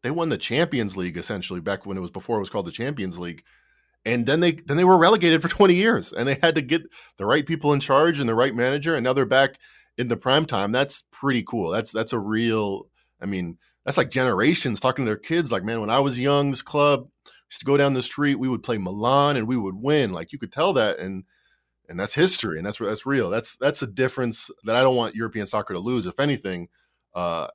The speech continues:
I'd say, especially with the multiple types of cups and, uh, having bigger squads, it just seems like a better overall competitive spirit.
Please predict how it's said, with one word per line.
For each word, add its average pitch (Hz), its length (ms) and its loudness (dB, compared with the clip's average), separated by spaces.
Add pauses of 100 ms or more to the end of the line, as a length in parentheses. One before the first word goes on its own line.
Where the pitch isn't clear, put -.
I'd 104 180 -2
say, 92 460 -6 (920)
especially 185 260 -2
with 117 80 -2
the 92 60 -6
multiple 110 600 0
types - 400 -4
of 92 100 -10
cups 120 420 -4
and, 80 220 -10 (580)
uh, 76 400 -8 (180)
having 120 300 -2
bigger 113 340 -4
squads, 110 580 -4
it 117 160 -10
just 180 160 -2
seems 156 160 -2
like 123 120 2
a 104 60 -4
better 104 440 -2 (420)
overall 117 460 4
competitive 110 560 -4
spirit. 101 500 -4